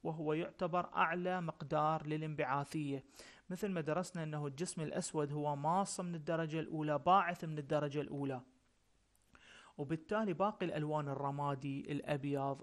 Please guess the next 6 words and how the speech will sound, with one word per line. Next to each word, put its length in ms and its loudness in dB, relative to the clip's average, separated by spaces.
الرصاصي، 960 -2
العفو، 540 -4
الأزرق 760 0
والأخضر، 580 0
وباقي 340 0
الألوان 420 -2